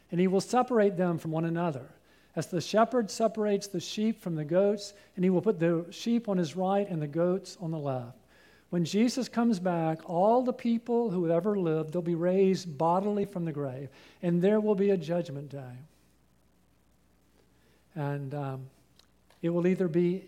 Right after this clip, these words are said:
eternal life or eternal punishment. If you keep reading in this passage, we come to verse forty-six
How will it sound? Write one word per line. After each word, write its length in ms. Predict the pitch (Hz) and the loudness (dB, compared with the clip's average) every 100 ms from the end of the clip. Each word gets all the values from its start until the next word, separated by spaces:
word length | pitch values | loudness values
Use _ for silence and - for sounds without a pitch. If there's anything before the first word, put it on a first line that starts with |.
| - | -6
eternal 380 | 180 - 180 160 | -6 -2 -2 0
life 480 | 160 170 202 226 190 | 2 2 2 0 0
or 80 | 165 | -4
eternal 360 | 165 170 160 | -2 -6 -6
punishment. 640 | 156 185 180 - 143 - - _ _ _ _ _ _ _ | -4 -6 -6 -8 -16 -16 -20 _ _ _ _ _ _ _
If 100 | 175 | 0
you 80 | 208 | 2
keep 240 | 254 233 | 4 2
reading 300 | 233 247 240 | 4 6 6
in 80 | 208 | 6
this 120 | 180 | 4
passage, 540 | - 208 214 208 170 175 | 2 2 4 2 -4 -2
we 100 | 185 | -2
come 200 | 202 196 | 2 2
to 80 | |
verse 260 | 175 190 190 | 4 4 2
forty-six 800 | - 196 190 - 208 196 196 | 2 2 2 0 2 2 0